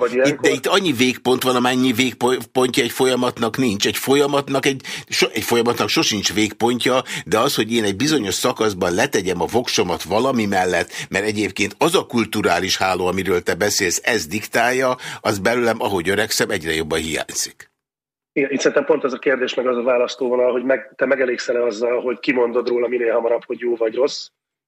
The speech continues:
Speaker 1: vagy végigjársz egy megértési útvonalon, ahol mérlegre teszel sok mindent, és többek között egyébként kifejezed
Speaker 2: Igazad van,
Speaker 1: azt,
Speaker 2: csak
Speaker 1: hogy
Speaker 2: ugye olyan
Speaker 1: teljesen
Speaker 2: közegellenállás van a megnyilvánulásaim
Speaker 1: Azt értem,
Speaker 2: kapcsán,
Speaker 1: igen.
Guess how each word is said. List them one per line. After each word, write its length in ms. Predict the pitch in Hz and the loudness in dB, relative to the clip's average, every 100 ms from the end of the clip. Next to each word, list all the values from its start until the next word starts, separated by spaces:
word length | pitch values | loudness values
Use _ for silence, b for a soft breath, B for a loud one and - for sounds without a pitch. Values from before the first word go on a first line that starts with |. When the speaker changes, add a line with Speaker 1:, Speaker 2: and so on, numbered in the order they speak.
| _ - | _ -2
Speaker 1:
vagy 180 | 127 | 0
végigjársz 560 | 117 135 127 127 123 - | 2 0 0 2 2 2
egy 80 | 120 | 0
megértési 540 | 123 113 - 120 - | 2 2 0 0 0
útvonalon, 520 | 120 - 120 117 117 | -2 0 2 4 4
ahol 340 | 117 117 120 120 | 4 4 2 2
mérlegre 380 | 135 127 120 117 | 2 2 2 0
teszel 300 | 117 - 120 | -2 0 0
sok 220 | - 127 | 0 -2
mindent, 240 | 135 131 131 | -2 -2 -2
és 160 | - - | -4 0
többek 320 | 143 120 113 | 0 2 0
között 320 | 120 110 - | 0 -2 -2
egyébként 440 | 120 110 - 113 | -2 -4 -2 -6
kifejezed 380 | - 135 - 117 | -4 -4 0 2
Speaker 2:
Igazad 300 | 170 143 123 | 2 2 0
van, 120 | 117 143 | 2 2
Speaker 1:
azt, 100 | 160 | 2
Speaker 2:
csak 180 | 147 | 0
Speaker 1:
hogy 80 | 143 | 2
Speaker 2:
ugye 120 | 123 | 2
olyan 220 | 135 165 135 | 2 2 2
Speaker 1:
teljesen 320 | 147 131 120 | 2 2 2
Speaker 2:
közegellenállás 720 | 113 113 107 107 104 98 98 | 2 2 2 2 2 2 2
van 140 | 117 | 0
a 60 | 107 | 2
megnyilvánulásaim 960 | 104 117 113 98 98 98 92 92 214 92 | 0 0 0 2 2 2 2 2 2 2
Speaker 1:
Azt 80 | |
értem, 200 | 143 120 | 2 2
Speaker 2:
kapcsán, 400 | 110 107 120 104 | 0 2 2 2
Speaker 1:
igen. 180 | 113 107 | 2 -2